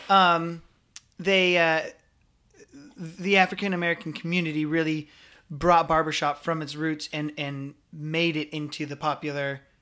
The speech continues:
uh, genre that it was back in those days. And then it just kind of bled into the inner cities and it just kind of bled through the country as well. Um, th-, that type of harmony, that type of four-part, you know, tight harmony was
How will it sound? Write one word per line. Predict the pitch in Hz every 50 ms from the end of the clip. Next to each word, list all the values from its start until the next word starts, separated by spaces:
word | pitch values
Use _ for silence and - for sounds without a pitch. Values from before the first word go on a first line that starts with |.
| _ _ _ _
uh, | - 139 135 135 135 135 135 131 147 - _ _ _ _ _ -
genre | 151 143 147 165 156 156 147 143
that | 147 143
it | 147 156
was | 143 147 147 143 135 -
back | - 139 139 139 -
in | 147
those | 143 139 139 135 -
days. | - 147 139 139 135 -
And | - 165 147 143
then | 143 139 139
it | 139
just | 139 143 135 - -
kind | - 156 143
of | 143 135 - - - - - _ _ _
bled | - 156 156 156 151 143
into | 147 151 143 - - 147 147 143 143 147 143 151 151
the | - 147 151 151
inner | 160 151 147 143
cities | 135 - 185 175 160 156 151 139
and | 151 151
it | 147
just | 143 151 143 - -
kind | 156 151
of | 143 139 131
bled | 151 151 147 147 147 -
through | - 143
the | 139 143
country | - 156 151 151 143 - 147 135 135
as | 131 131 143
well. | 139 135 131 127 127 123 - - - - - - - _ -
Um, | 156 151 147 143 143 147 147 147 - _ -
th-, | 160 175 196 190
that | 185 208 196 180
type | - 196 220 214 -
of | 190 165 151 - _ _ -
harmony, | - - - 190 196 185 170 160 156 151
that | 143 147 147
type | - 165 165 170
of | 151 -
four-part, | - - 165 165 160 160 - 156 147 143 147 147 -
you | 165 147
know, | 139 135 139 135 -
tight | - 151 147 139
harmony | - 151 156 151 151 147 143 143 139 139
was | 151 156 147 - -